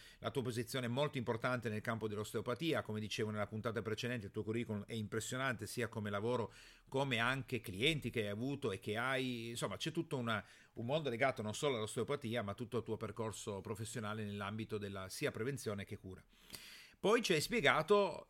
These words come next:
tutto il tuo percorso dal, eh, comincio a fare dei corsi nel mondo on life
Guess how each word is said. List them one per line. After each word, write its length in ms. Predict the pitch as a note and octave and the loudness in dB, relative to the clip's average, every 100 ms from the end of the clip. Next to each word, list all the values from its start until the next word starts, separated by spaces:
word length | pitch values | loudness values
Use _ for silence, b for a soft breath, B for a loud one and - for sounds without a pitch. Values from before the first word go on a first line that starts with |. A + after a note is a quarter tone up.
| B2+ | -4
tutto 220 | F3 E3+ | 0 2
il 60 | |
tuo 120 | C#3 D3+ | 2 4
percorso 460 | D#3 D3 E3 - | 4 4 2 0
dal, 240 | B2 C3 B2 | 0 2 2
eh, 460 | A2 G#2+ G2+ G2+ | 0 -2 -2 -4
comincio 380 | - C#3 E3+ - | -2 0 2 0
a 40 | B2 | 0
fare 200 | D3 C3+ | 0 2
dei 100 | B2 | 2
corsi 340 | E3+ C#3 - | 4 2 2
nel 120 | A#2 | -2
mondo 600 | C3 D3 B2 A2 G2+ - - _ _ - - _ | 0 0 0 -2 -2 -6 -14 _ _ -20 -20 _
on 220 | G#2 G#2 G2+ | -14 -8 -6
life 520 | F#2 F#2+ A2 G#3 | -4 -2 2 2